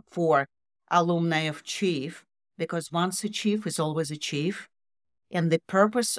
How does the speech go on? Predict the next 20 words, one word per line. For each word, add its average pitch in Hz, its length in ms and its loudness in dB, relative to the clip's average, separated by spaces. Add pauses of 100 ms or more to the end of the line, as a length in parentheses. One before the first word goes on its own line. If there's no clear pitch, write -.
of 156 160 -4
the 170 100 2
network 151 520 -2 (120)
was 151 580 -2
to, 156 360 -4
and 165 340 0
is, - 680 2 (400)
to 170 80 -6
support 180 480 -2
one 156 180 0
another, 135 420 -2 (600)
because 180 340 0
the 175 140 2
magic 180 540 2
happens 185 760 -8
when 151 280 -2
women 175 340 -2
support - 580 0
other 156 240 -2
women. 147 500 -2